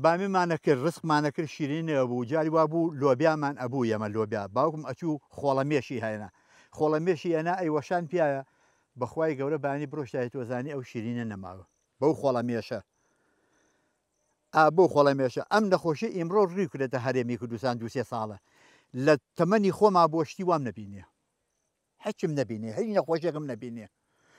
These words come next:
لۆکەمان کردووە، حەزی کردووە سەیریکەی. بستەمان کردووە، حەزی کردووە سەیریکەی. گوڵە بەڕۆژەمان کردووە هەمان شێوە.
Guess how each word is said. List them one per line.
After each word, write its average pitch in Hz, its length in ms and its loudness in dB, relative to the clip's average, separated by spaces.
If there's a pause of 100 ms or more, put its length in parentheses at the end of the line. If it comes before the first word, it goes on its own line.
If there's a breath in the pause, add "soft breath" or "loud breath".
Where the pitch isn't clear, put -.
(160 soft breath)
لۆکەمان 156 480 6
کردووە، 147 280 -2
حەزی 127 200 -2
کردووە 123 280 -2
سەیریکەی. 110 340 -4 (300 soft breath)
بستەمان 151 480 0
کردووە، 147 340 -2
حەزی 131 200 -4
کردووە 120 260 -4
سەیریکەی. 107 380 -4 (320 soft breath)
گوڵە 147 200 4
بەڕۆژەمان 143 480 -2
کردووە 143 260 -2
هەمان 135 220 -2
شێوە. 104 360 -6